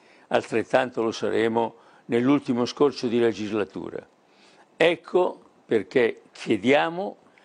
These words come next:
che ci sia una verifica della maggioranza al fine di comprendere quali forze politiche intendano sostenere il governo, non a fasi alterne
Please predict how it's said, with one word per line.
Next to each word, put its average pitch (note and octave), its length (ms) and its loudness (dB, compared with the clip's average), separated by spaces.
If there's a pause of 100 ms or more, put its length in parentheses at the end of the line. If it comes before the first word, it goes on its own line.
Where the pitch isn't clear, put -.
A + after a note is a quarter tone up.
(260)
che C#3 140 0
ci C#3 160 -2
sia D3+ 320 4
una A#2+ 240 0
verifica E3 840 0
della C3 380 2
maggioranza G2+ 1040 0 (600)
al A#2+ 200 0
fine C#3 540 0
di A2 120 -4
comprendere A2 920 -2
quali D3 540 0
forze C3+ 540 -2
politiche D3+ 840 -2 (400)
intendano D#3 880 0
sostenere B2 920 -2
il D3 180 -4
governo, A#2 600 0 (460)
non C#3 520 0 (320)
a - 100 -4
fasi B2 680 0
alterne B2 960 0